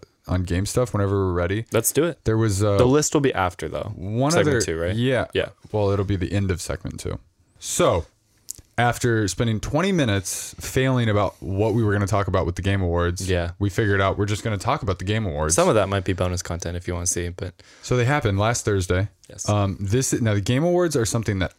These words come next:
Speaker 1: I have been watching for ten years, at least, if not more. They have evolved. The last five years have been the Keighleys, which I saw somebody refer to these as, hosted by Jeff Keighley,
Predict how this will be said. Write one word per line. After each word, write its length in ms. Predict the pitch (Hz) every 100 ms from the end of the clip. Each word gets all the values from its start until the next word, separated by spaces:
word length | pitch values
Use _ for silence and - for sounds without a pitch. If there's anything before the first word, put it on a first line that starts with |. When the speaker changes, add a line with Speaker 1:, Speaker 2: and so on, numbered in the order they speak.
| -
Speaker 1:
I 520 | 92 98 113 165 185 _ -
have 180 | 117 107
been 480 | 110 104 101 95 -
watching 680 | 90 98 95 98 95 90 - -
for 680 | - - 92 90 85 85 - _ _ _ _ -
ten 180 | 107
years, 320 | 92 78 80 -
at 140 | 101 76
least, 440 | 82 73 - - - -
if 140 | 90
not 180 | 82 64
more. 300 | 82 64 - _ - - - _ 98
They 200 | 107 107
have 160 | 110
evolved. 680 | 104 98 92 87 104 160 - - _ _
The 100 | 104
last 320 | 104 98 95 -
five 500 | - - 160 262 185
years 540 | 113 98 113 147 - _
have 120 | 107 104
been 120 | 104
the 80 | 98
Keighleys, 640 | - 165 101 90 120 - - _ _
which 180 | 101 95
I 100 | 90
saw 180 | - 92
somebody 240 | 95 90
refer 260 | 87 - 101
to 60 | 104
these 200 | 113 113
as, 240 | 120 120 - - _ _ -
hosted 320 | - - 175
by 120 | 160
Jeff 200 | 143 147
Keighley, 440 | - 156 151 147